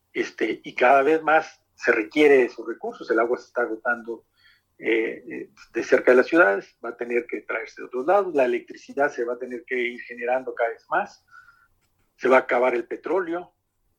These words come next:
Digamos, en, eh, como escenario, como me preguntabas al principio, no solamente es por las nuevas tecnologías, sino por mantener el propio funcionamiento del sistema económico, se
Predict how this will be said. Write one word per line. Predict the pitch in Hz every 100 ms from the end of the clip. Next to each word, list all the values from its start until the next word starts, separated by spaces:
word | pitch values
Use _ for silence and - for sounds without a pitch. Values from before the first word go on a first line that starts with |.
| _ _ _
Digamos, | - 151 151
en, | 143
eh, | 139 - -
como | 139
escenario, | 135 151 156 202 185 180
como | - 135 -
me | -
preguntabas | - - 139 135
al | 135
principio, | 135 165 180 180 190 208 - -
no |
solamente | 185 196 170 175
es | 180
por | - 131
las | 113
nuevas | 165 160
tecnologías, | 147 135 131 120 - 202 - - _ _ _ _
sino | - 139 139
por | - 127 123 - _ _ -
mantener | 131 131 131 147 214 214
el | 139 123 123
propio | - 170 175
funcionamiento | 151 131 - 120 131 143 139 156 143 _ _ _ _ _
del | _ 113 110
sistema | 113 - 135
económico, | 131 139 151 190 196 - 208 - _ _ _ _
se | - 131 123 -